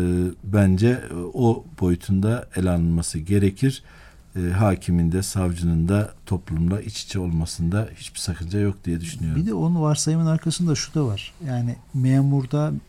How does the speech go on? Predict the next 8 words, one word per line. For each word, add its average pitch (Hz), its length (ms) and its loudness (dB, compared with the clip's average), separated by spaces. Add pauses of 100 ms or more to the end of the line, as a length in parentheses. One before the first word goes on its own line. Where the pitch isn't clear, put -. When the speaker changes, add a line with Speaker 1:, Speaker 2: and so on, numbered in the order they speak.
(180)
Speaker 2:
memurlar 131 480 0
lokalinde, 127 680 0 (480)
lojmanda 127 600 0 (120)
görüştüğünüz 127 680 -2
kişiler, 147 580 -2 (480)
e, 120 180 -4
suçlu - 400 0
olmayacak, 135 640 0